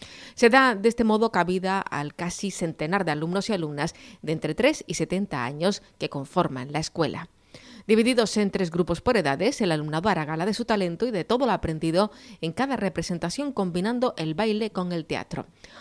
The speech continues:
A las doce del mediodía, los grupos de baile Kids, de tres a cinco años, y Peques, de seis a nueve,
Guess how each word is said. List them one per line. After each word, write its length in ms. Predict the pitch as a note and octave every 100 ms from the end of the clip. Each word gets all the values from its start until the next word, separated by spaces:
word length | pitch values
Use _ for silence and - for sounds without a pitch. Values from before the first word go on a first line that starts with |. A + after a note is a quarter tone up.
| - -
A 60 |
las 100 | F#3
doce 220 | F#3+ A3+
del 120 | G#3 F3+
mediodía, 480 | F3 F3 A3 D#4 -
los 180 | E3+ -
grupos 300 | F3+ F#3 F3
de 100 | D#3+
baile 400 | E3+ F#3+ B3+ - -
Kids, 380 | G#3 A#3+ - - _
de 80 | -
tres 240 | D#3+ D#3+
a 60 | D#3+
cinco 340 | - E3 G#3
años, 400 | A#3 G3+ F#3 C4+ - - -
y 120 | F3
Peques, 520 | - A#3 G#3+ F#3 -
de 120 | D#3+
seis 240 | D#3 D3 -
a 60 |
nueve, 360 | G3+ G#3+ E3+ A#3+